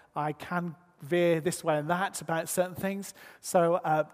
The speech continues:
do be patient. It's gonna take a bit of time to fine-tune it, but there's a few things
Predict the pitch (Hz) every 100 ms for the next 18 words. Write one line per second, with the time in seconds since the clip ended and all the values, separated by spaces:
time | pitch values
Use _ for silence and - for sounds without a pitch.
0 | - 190 170 - 196 180 180 - 175 180
1 | - 196 196 180 - 165 156 151 - 151
2 | 139 - 180 185 185 160 175 175 - 254
3 | - 190 156 147